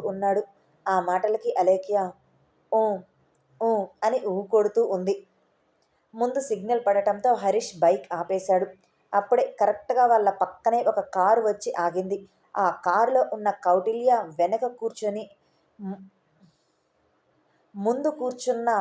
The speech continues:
వ్యక్తి మీద చెయ్యి వేసి ఉన్న అలేఖ్యను చూసి, "ఈ అమ్మాయి అలేఖ్య కదా?" అని అనుకున్నాడు. ఎక్కడికి వెళ్తుంది? లేదంటే ఎక్కడికైనా వెళ్ళి వస్తుందా? ఈ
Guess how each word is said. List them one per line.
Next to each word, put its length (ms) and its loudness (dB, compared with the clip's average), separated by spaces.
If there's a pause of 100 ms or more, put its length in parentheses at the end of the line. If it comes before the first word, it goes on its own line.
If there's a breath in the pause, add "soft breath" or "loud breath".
(140)
వ్యక్తి 360 -4
మీద 180 -4 (100)
చెయ్యి 360 -4
వేసి 280 0
ఉన్న 220 -4 (120)
అలేఖ్యను 460 0
చూసి, 380 -10 (640)
"ఈ 160 -6 (560)
అమ్మాయి 720 -2
అలేఖ్య 380 -2
కదా?" 240 2 (220)
అని 240 -4
అనుకున్నాడు. 520 0 (960)
ఎక్కడికి 480 0
వెళ్తుంది? 480 2 (460)
లేదంటే 560 6 (480)
ఎక్కడికైనా 600 2 (100)
వెళ్ళి 500 -2 (320)
వస్తుందా? 480 0 (800)
ఈ 100 -2